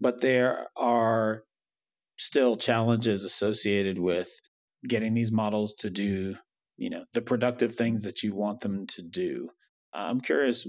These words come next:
what are the things that you find folks running into,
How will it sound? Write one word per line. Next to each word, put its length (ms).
what 520
are 160
the 140
things 580
that 300
you 160
find 760
folks 540
running 640
into, 760